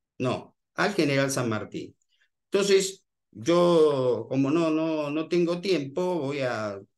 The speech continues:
brevemente, unos segundos, eh, contar una anécdota de Benjamin Franklin. Él, siendo muy chiquito, iba al puerto de Boston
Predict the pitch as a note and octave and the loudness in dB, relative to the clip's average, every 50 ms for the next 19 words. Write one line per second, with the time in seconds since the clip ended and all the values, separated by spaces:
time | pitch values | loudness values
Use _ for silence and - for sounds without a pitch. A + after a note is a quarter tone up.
0 | _ _ _ _ _ - - F2+ G2+ A2+ E3 E3+ F3+ F3 E3+ E3+ F3+ F3+ D#3+ C3+ | _ _ _ _ _ -20 -18 -16 -2 2 2 4 4 4 4 4 4 4 2 2
1 | C3 B2+ B2+ D#3 D#3 D3+ D3 C#3 A#2 G#2 F#2+ - F#2+ G#2 G#2 - _ _ _ _ | 0 -2 0 0 0 0 0 -2 -4 -6 -10 -14 -18 -20 -20 -20 _ _ _ _
2 | A2 A2 G#2+ _ _ _ _ _ _ _ - G#2+ A2 G#2+ - D#3+ E3 F#3 F#3 E3+ | -20 -20 -20 _ _ _ _ _ _ _ -10 -10 -10 -2 2 6 8 8 8 8
3 | D#3 D3+ D#3+ E3+ F3 E3+ E3+ - - A#2+ G#2+ - - _ _ _ - _ _ _ | 8 6 6 4 6 4 2 0 -2 -10 -14 -14 -18 _ _ _ -20 _ _ _
4 | _ _ - A2+ A#2+ - D3+ D#3 D3+ F3 E3+ F3 E3+ E3 D#3 D3+ E3 F3 F3+ E3 | _ _ -14 -12 -6 -2 -2 0 0 2 2 2 2 2 2 2 2 4 4 4
5 | D3+ E3+ D3 C3 B2+ C3+ B2+ B2 A#2+ A#2+ B2+ C3 B2 - - G#2+ F2+ E2 D#2+ - | 2 2 2 2 2 0 0 -2 -2 -2 -2 -4 -4 -4 -8 -10 -10 -10 -14 -14
6 | - - F2 E2+ - A#2+ D3 D#3+ F3 E3+ D#3+ D#3+ D#3+ E3+ F3+ F3+ F3 F3+ E3+ - | -14 -12 -12 -10 -6 -4 -2 2 2 2 4 2 2 2 0 0 0 -6 -6 -4
7 | G#3 G3 D#3 C3+ - - D3+ D3 D#3 E3 D#3+ - - C3 C3+ C#3 C3+ C3+ C3+ D3+ | -4 -4 -4 -4 0 0 2 2 2 -2 -4 -8 -6 -2 0 0 0 0 0 0
8 | D#3 D3+ - - B2 A#2+ B2+ B2+ D#3 F#3 E3 C#3 - - - - D3 D3 D#3 E3 | 0 0 0 -2 0 0 0 0 0 0 0 0 -2 -4 -2 -2 -2 -2 -2 -4
9 | E3 - | -6 -10